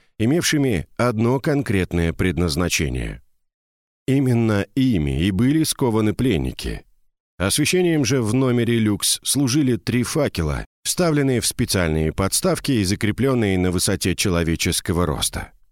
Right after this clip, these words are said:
Вот и вся обстановка. Что и говорить, кудрявый индюк мог порадовать комнатами любого класса и самым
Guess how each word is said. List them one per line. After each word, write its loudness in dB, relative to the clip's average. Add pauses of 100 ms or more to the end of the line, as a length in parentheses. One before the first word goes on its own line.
(640)
Вот 0
и 2
вся 0 (100)
обстановка. -4 (400)
Что -2
и 0
говорить, 0 (160)
кудрявый 0
индюк 0
мог 0
порадовать 0
комнатами 0
любого 0
класса 0 (360)
и 0
самым 0